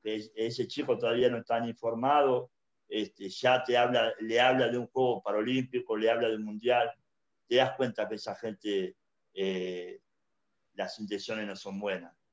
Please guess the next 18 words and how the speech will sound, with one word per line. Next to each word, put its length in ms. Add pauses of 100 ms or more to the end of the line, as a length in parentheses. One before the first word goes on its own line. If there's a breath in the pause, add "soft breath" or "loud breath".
(140)
Este, 1200
lo 200
percibí, 600
¿viste? 260
Cuando 520
olés 340
algo 400
que, 180
que, 220 (400)
que 80
decís, 460
"Esto 180
no 140
me 100
gusta", 540 (500)
y, 1120 (380)
y 60
después, 260